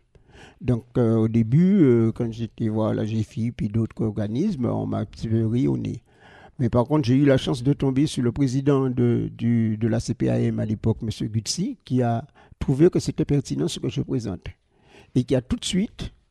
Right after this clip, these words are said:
financé le projet. Et le projet, jusqu'à aujourd'hui, c'est financé. Aujourd'hui, on parle de sport santé. Aujourd'hui, on parle de sport santé. Il y a quelques années, on n'en parle pas. Et pour nous, les personnes en situation de handicap, je ne parle pas de faire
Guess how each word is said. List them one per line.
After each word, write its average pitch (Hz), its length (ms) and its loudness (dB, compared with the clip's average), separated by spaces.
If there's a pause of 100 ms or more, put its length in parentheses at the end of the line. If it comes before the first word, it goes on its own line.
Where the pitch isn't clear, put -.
(320)
financé 156 720 2
le 131 140 2
projet. 123 460 -2 (540)
Et - 60 4
le 123 120 6
projet, 123 340 2
jusqu'à 165 280 -2
aujourd'hui, 127 360 -2
c'est 135 140 -4
financé. 123 460 -2
Aujourd'hui, 120 400 -2
on 120 120 -2
parle 135 400 0
de 127 200 2
sport - 340 -4
santé. - 420 -8 (300)
Aujourd'hui, 113 320 0
on 143 80 2
parle 135 180 2
de 127 80 0
sport - 280 -6
santé. 113 260 -4
Il 110 140 0
y 117 60 0
a 120 40 0
quelques 120 360 -2
années, 139 440 0
on 117 200 -2
n'en 120 180 -4
parle 123 300 -2
pas. 110 220 -6 (500)
Et 127 100 2
pour 123 180 -2
nous, 170 400 2
les 135 120 2
personnes 135 400 -2
en 127 40 -2
situation - 440 -4
de 113 80 -2
handicap, 139 500 -2
je 127 100 0
ne 120 80 0
parle 139 140 4
pas 180 140 4
de 151 100 4
faire 127 320 0